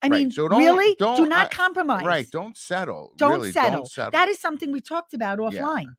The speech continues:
Speaker 1: Do not settle. Do
Speaker 2: You'll,
Speaker 1: not
Speaker 2: you'll
Speaker 1: settle with
Speaker 2: find
Speaker 1: the
Speaker 2: it.
Speaker 1: people in your life.
Speaker 2: You'll find it.
Speaker 1: And do not
Speaker 2: You'll
Speaker 1: settle with
Speaker 2: find
Speaker 1: the
Speaker 2: it.
Speaker 1: things that you want and the,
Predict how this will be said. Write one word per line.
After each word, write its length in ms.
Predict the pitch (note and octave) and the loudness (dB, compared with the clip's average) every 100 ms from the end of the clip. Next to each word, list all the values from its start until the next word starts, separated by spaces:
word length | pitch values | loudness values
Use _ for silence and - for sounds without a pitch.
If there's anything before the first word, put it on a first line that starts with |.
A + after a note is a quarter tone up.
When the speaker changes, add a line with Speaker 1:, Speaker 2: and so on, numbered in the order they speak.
| _ _ _ _ | _ _ _ _
Speaker 1:
Do 160 | - C4+ | -6 -2
not 420 | A#3 A#3+ C#4 - | -2 -4 -6 -8
settle. 260 | - D#4 G3 | -6 -4 -4
Do 100 | E3+ | -4
Speaker 2:
You'll, 140 | F3 | -4
Speaker 1:
not 120 | A3 | -2
Speaker 2:
you'll 120 | F3 G3+ | -2 0
Speaker 1:
settle 220 | D4+ E3+ | 2 2
with 120 | - | 2
Speaker 2:
find 120 | - | 0
Speaker 1:
the 60 | F#2 | 2
Speaker 2:
it. 40 | |
Speaker 1:
people 260 | E4 D#4 G4+ | 2 2 0
in 100 | G4+ | 0
your 100 | G#4 | 0
life. 200 | G#4+ A#4+ | 0 0
Speaker 2:
You'll 140 | B4 D3+ | -2 -4
find 360 | C3+ G2+ F2 | -2 -2 -2
it. 180 | F2+ - _ _ - | -8 -10 _ _ -8
Speaker 1:
And 140 | C4 | -6
do 100 | A3 | -4
not 240 | C4+ D#4 C#4+ | -4 -6 -8
Speaker 2:
You'll 280 | - - | -14 -10
Speaker 1:
settle 180 | G#3+ E4+ | -6 -4
with 80 | - | -2
Speaker 2:
find 100 | D#2 | -2
Speaker 1:
the 80 | C4 | -4
Speaker 2:
it. 60 | - _ | -6 _
Speaker 1:
things 300 | F4 F4 F4 | -6 -4 -6
that 200 | C#4+ - | -8 -8
you 60 | G#3 | -8
want 320 | F3 E3 G3+ | -8 -8 -6
and 100 | |
the, 80 | A3+ | -6